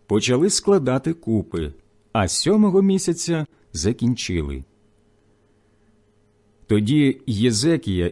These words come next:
і князі прийшли, побачили купи і поблагословили Господа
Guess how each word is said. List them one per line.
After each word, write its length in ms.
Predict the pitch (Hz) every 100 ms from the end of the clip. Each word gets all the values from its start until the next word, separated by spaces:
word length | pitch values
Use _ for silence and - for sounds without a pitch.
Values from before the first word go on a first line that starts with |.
| -
і 100 | 127
князі 540 | 117 139 131 185 180 - _ _
прийшли, 600 | 107 104 - 110 127 151 - _ _ -
побачили 600 | 123 117 202 202 104 82
купи 480 | - 208 208 208 202 - _ -
і 140 | 180
поблагословили 1040 | 196 180 196 190 196 - 214 156 139 131 139
Господа 760 | 110 117 - - 98 107 139